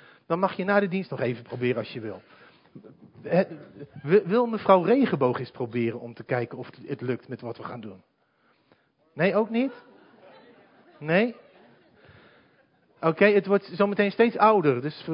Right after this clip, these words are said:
bereid je maar vast voor. <laughs> Heb jij iemand, want ik ken natuurlijk die mensen niet, wat, i-, in, iemand die, ja?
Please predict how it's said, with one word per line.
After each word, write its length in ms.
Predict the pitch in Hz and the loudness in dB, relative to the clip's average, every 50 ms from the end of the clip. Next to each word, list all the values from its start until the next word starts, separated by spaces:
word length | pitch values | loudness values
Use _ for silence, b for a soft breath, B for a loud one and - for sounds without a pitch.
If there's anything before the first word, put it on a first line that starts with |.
| 156 | -4
bereid 320 | 147 147 170 185 208 202 - | 0 2 4 4 4 2 0
je 80 | 196 | 0
maar 140 | 180 180 165 | 0 2 2
vast 320 | 151 156 139 127 - - - | 2 0 -2 -4 -6 -6 -2
voor. 460 | 175 180 190 196 - 208 202 175 - | 0 2 2 2 2 2 2 2 0
<laughs> 160 | 190 185 165 - - - - - - _ _ - - - _ _ _ _ _ _ _ - 180 - _ - - 170 - _ - - 165 - _ B B B B B B B B B - - - - - - - _ _ _ _ - - 175 - B B B B B - 165 | -2 -6 -6 -8 -12 -20 -20 -20 -20 _ _ -20 -20 -20 _ _ _ _ _ _ _ -20 -20 -20 _ -14 -12 -12 -12 _ -12 -14 -14 -14 _ B B B B B B B B B -20 -20 -20 -20 -20 -20 -20 _ _ _ _ -12 -10 -10 -10 B B B B B -2 0
Heb 80 | 165 | 2
jij 160 | 180 202 226 226 | 4 4 4 2
iemand, 320 | 247 240 233 233 226 - | 2 0 0 0 -2 -2
want 160 | - 180 170 | -2 -4 -2
ik 140 | 175 190 - | -2 -2 -2
ken 140 | - 233 247 | -2 -2 0
natuurlijk 280 | 247 196 - 147 131 | -2 -2 -4 -6 -8
die 100 | 127 127 | -6 -6
mensen 280 | 123 117 120 120 - 127 | -6 -6 -6 -8 -8 -8
niet, 120 | 156 202 | -6 -6
wat, 120 | 190 202 175 156 B B B B B - | -4 -6 -6 -8 B B B B B -4
i-, 120 | 190 - | -2 0
in, 260 | 190 185 180 180 180 | 0 -2 -2 -4 -8
iemand 380 | - 185 185 185 180 180 - - | -10 -8 -4 -4 -4 -6 -6 -8
die, 220 | 175 180 175 170 156 - - _ _ _ _ _ _ 247 254 269 254 240 247 _ 247 226 208 180 _ _ _ b b b b b b b b b b b b b - _ _ _ _ - 170 160 - - | -8 -8 -8 -8 -10 -14 -18 _ _ _ _ _ _ _ -20 -20 -20 _ _ _ _ _ _ _ _ _ _ b b b b b b b b b b b b b -20 _ _ _ _ -14 -12 -12 -10 -2
ja? 440 | 165 156 160 180 214 247 226 220 | 2 4 6 6 6 4 0 -4